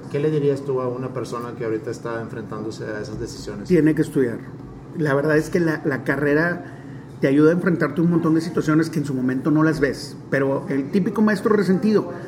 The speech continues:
Speaker 2: te lo vas a encontrar en todos. Yo, yo he estado en los tres bancos y en las tres televisoras. Estuve en Banamex, estuve en Bancomer y estuve en Banorte. Y estuve en Televisa, en T V Azteca y Multimedios. Y en las tres, en los tres bancos y en las tres chambas que he tenido,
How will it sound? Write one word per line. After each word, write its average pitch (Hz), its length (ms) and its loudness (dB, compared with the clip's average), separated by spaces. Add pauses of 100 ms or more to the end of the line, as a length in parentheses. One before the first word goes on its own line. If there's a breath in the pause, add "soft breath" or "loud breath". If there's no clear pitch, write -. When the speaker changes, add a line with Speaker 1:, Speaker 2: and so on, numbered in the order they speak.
(140 loud breath)
Speaker 2:
te - 60 -2
lo 135 80 2
vas 139 160 2
a - 20 4
encontrar 165 580 2
en 143 380 4
todos. 160 320 2
Yo, 165 140 4 (100)
yo 160 120 6
he 180 40 6
estado 190 440 2
en 190 60 4
los 180 140 2
tres 180 240 2
bancos 185 400 4
y 185 40 6
en 165 40 6
las 143 140 0
tres 156 180 0
televisoras. 156 680 2
Estuve 156 300 2
en 160 120 4
Banamex, 160 500 0
estuve 151 240 0
en 151 80 2
Bancomer 175 400 0
y - 20 0
estuve 151 220 2
en 143 80 0
Banorte. 117 380 -6 (720 loud breath)
Y 139 140 0
estuve 151 260 4
en 135 60 -2
Televisa, 143 300 4
en 160 60 4
T 156 80 2
V 135 40 0
Azteca 139 340 -2
y 135 60 0
Multimedios. 175 680 0
Y 160 80 6
en 156 140 6
las 151 200 0
tres, - 540 0
en - 80 -4
los 151 160 0
tres 247 160 0
bancos 196 320 2
y 147 60 4
en 135 80 2
las 131 140 -4
tres 214 260 2
chambas 208 320 2
que - 80 -4
he 180 40 0
tenido, 202 320 0